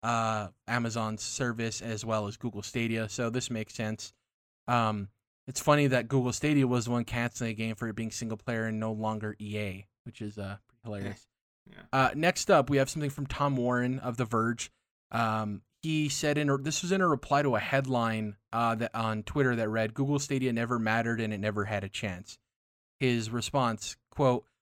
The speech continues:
Speaker 1: "Hard disagree. Google Stadia mattered a lot. It was key to Bungie continuing Destiny Two development during the pandemic. It was key in pushing Microsoft to launch Xbox Cloud Gaming.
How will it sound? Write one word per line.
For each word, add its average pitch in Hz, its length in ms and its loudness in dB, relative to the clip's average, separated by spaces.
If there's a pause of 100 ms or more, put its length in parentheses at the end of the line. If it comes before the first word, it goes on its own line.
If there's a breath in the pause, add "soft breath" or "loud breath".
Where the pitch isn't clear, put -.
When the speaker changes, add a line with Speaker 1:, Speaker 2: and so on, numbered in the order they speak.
(180)
Speaker 1:
"Hard 170 180 8
disagree. 139 600 2
Google 143 260 0
Stadia 175 380 0
mattered 139 520 2
a 113 80 -2
lot. 113 420 2
It 120 60 -2
was 120 160 -2
key - 280 -4
to 175 100 4
Bungie 139 380 0
continuing 139 500 -2
Destiny 127 420 -2
Two 135 180 -4
development 123 480 0
during 113 220 0
the 107 80 -4
pandemic. 143 640 -2 (460)
It 131 80 2
was 135 180 4
key - 240 -2
in 139 80 2
pushing 143 380 0
Microsoft 131 540 0
to 135 120 -6
launch 120 220 -2
Xbox 113 440 -4
Cloud 147 320 4
Gaming. 143 480 0